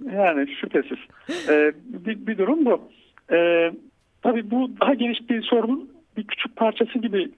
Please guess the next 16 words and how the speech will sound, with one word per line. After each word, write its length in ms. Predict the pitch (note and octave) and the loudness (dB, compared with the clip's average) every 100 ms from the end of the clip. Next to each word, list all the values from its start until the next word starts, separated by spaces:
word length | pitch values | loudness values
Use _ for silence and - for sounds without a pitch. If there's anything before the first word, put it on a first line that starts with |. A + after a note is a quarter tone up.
| _ - | _ -8
e, 60 | D#3+ D3+ D3 D3+ | 0 2 2 0
görmek 460 | D3 D#3+ D3+ D3+ - | 2 2 4 0 -2
mümkün 400 | D3 C#3 D#3+ D#3+ | -8 -6 -8 -2
bunu. 320 | D3 C#3+ F3+ - _ - _ - | 0 0 -2 -8 _ -20 _ 0
E, 60 | |
o 300 | D3 D3+ F3+ | 2 4 2
da 100 | F3 | 0
şu, 320 | F3 - D3+ - | -2 -2 -2 0
hani 180 | E3+ | -2
programın 360 | D3+ F3 D#3 D#3 | 0 2 2 4
başında 680 | D#3+ D3+ D#3 D#3 D#3 C3+ - D#3 | 2 2 0 2 2 0 -4 2
Darwin'den 440 | D#3 D3 C#3+ C#3+ | 4 4 0 2
bahsettik, 540 | C#3+ C#3 C#3 - C#3 | 2 2 -6 -6 -4
Aleister 340 | C#3 D3 C#3+ C#3+ | 0 0 0 -2
Hardy'den 440 | C#3+ C3+ C#3+ C#3+ | 0 0 -4 -4
bahsettik. 480 | C#3 C3+ C#3+ - - | -4 -6 -10 -20 -20